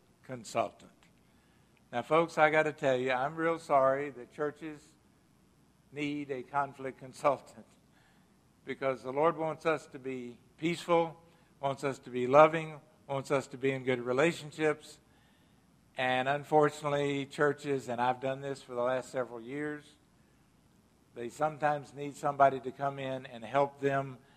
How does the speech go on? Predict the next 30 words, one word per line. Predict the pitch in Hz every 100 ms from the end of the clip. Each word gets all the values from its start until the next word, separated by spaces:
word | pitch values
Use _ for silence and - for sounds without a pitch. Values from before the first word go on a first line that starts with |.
| _ _ _ _
get | 113 139 139
some | 143 127
of | 127
these | 127 113
relationships | 110 123 131 123 120 117 131 120 -
straightened | - 117 98
out. | 104 98 82 - _ _ _ _ _ _ _ _
And | 131
so | 117 139
that | 143 156 175
is | 180 180
part | 165 160 160
of | 135
what | 151
I | 147 147
will | 147
do | 135 131 143 120 90 92
here. | 113 90 - - _
I | - 123
will | 143 143
consult | 131 139 120 - 147 151 151 - - _ _ _ _ _
with | 123 117 127
you, | 147 160 160 156
with | 127 113 101 -
church | 151 143 139
leadership, | 151 156 151 - 151 147 139
with | 123 101
deacons, | 127 151 139 151 143 - _ _ _ _ _ _ _ _ -
with | 131 123
individuals, | 139 139 123 147 151 156 156 151 151